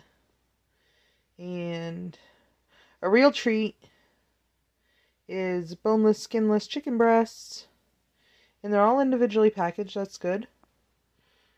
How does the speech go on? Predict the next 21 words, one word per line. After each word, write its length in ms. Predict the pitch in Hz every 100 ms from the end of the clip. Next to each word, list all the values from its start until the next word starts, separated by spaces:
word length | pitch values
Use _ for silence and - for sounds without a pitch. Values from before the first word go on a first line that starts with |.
| _ _ _ _ _ _ _
Uh, 80 | - - _ _
with 160 | - 175
the 140 | 185
other 160 | 185 202
kids 340 | - 202 170
not 240 | 175 180 160
being 240 | 202 196
around 380 | 180 196 208 202
so 180 | - 190
much, 520 | 185 185 - - - - - _ _ _ _ _ _ _ _ _ _ _ _
Greg, 400 | 190 180 180 - - _ _ _ _ _ _
I, 200 | 175 170 151 _ _ _ _ _ _ _ _ _ _ _
you 60 | 185
know, 120 | 170 160
I 80 | 165
don't 260 | 175 170
have 260 | 180 180 147 _ _ _ _ _ _ _ _ _ _ _
somebody 380 | - 185 175 165
to 100 | 151
eat 200 | 180 160
constantly. 720 | - 170 170 - 156 156 165